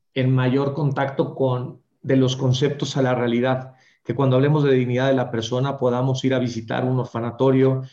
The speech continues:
un lugar donde hay personas que sufrieron, eh, vícti-, que fueron víctimas, por ejemplo, de trata, etcétera, ¿no? O sea, hay muchos lugares que tienen gran, gran, gran necesidad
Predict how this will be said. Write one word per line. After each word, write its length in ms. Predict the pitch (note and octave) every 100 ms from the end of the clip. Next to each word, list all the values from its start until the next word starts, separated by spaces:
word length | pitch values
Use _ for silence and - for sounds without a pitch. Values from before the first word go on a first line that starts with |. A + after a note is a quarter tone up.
| _ _ _
un 160 | C3 C#3
lugar 360 | C3 C3+ C3+
donde 260 | C3 B2+ B2
hay 120 | B2+
personas 500 | C3 A#2 - C3 C3
que 120 | B2+
sufrieron, 720 | A2+ A2+ B2+ B2+ C3 B2+ C3 - _
eh, 180 | - F#3
vícti-, 420 | C3 C3+ C3 C#3 C3+
que 100 | C3
fueron 240 | C#3 C3
víctimas, 720 | C3 - B2 B2 A#2+ - _ _ _ -
por 100 | A#2
ejemplo, 400 | C3 A#2+ A#2 A2+
de 100 | A2
trata, 540 | C#3 C3+ C3 B2 - - - _ -
etcétera, 560 | C#3+ - D3+ D3 B2+ B2+
¿no? 220 | D#3 D#3
O 60 | B2
sea, 200 | D#3 D3
hay 140 | D3+ E3
muchos 560 | E3 F#3 G#3 - F3
lugares 720 | D3 B2+ C3+ C#3+ E3+ - _ _ _ _ -
que 80 | C3
tienen 460 | C#3 D#3 D3+ C3+
gran, 420 | B2+ D3 D3+ D#3
gran, 340 | D3 D3 D3 B2+
gran 220 | C3+ C3+
necesidad 720 | C#3 C3+ B2 B2+ A#2+ D#3 -